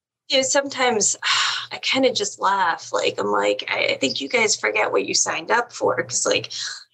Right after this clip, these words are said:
the Army is not a nine-to-five, and it's not just when you're wearing the uniform.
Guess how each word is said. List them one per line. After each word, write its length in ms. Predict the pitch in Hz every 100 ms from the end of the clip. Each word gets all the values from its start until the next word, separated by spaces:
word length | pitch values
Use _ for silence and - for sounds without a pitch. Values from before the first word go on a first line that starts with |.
| _
the 80 | 240
Army 340 | 285 294 262
is 260 | 208 190 190
not 480 | 202 208 196 208 -
a 80 | 208
nine-to-five, 1080 | 185 180 180 180 - - 165 160 180 226 226 -
and 120 | 208
it's 220 | 196 -
not 320 | 196 208 214 -
just 380 | 185 180 -
when 160 | 185 185
you're 160 | 180 175
wearing 320 | 175 175 170
the 80 | 170
uniform. 640 | 170 170 170 190 196